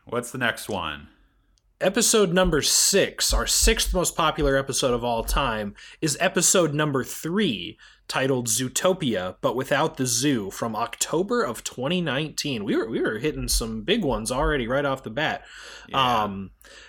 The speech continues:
Speaker 2: so this one is kind of a freewheeling conversation. I remember this 'cause I talked about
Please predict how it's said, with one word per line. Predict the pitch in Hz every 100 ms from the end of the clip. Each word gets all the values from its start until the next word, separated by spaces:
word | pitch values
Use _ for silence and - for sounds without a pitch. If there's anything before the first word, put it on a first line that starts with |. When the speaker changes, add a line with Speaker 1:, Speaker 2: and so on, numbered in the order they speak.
| -
Speaker 2:
so | - 180
this | 294 -
one | 277 226
is | 180 151
kind | - 180 156
of | 135
a |
freewheeling | 120 - 208 233 202 175 160 151
conversation. | 143 139 135 131 120 139
I | 123
remember | 139 226 170
this | 110 98 -
'cause | - 131
I | 139 208
talked | 214 151 143
about | 135 123 117 117 113 -